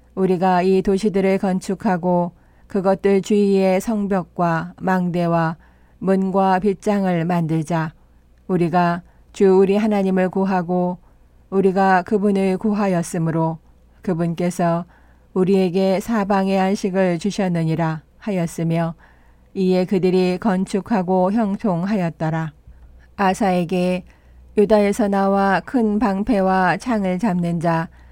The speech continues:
삼십만 명과 베냐민에서 나와 작은 방패를 잡으며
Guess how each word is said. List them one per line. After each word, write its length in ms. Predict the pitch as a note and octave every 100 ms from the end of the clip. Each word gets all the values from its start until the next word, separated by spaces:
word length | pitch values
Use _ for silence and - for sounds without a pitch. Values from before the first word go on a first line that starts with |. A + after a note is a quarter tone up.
| -
삼십만 720 | - A#3+ G#3+ A3 G#3 G3 F#3
명과 540 | F3+ E3+ E3 E3+ E3 E3 - - - _
베냐민에서 720 | - G3+ G3+ G3+ G3 G3+ G#3
나와 540 | F#3+ F#3+ F#3+ F#3+ F#3 F3+
작은 400 | A#3 F#3 F#3+ F#3+
방패를 500 | G#3+ F#3 F#3+ F#3 F#3
잡으며 640 | A3+ F3 F#3 F3+ F3+ F3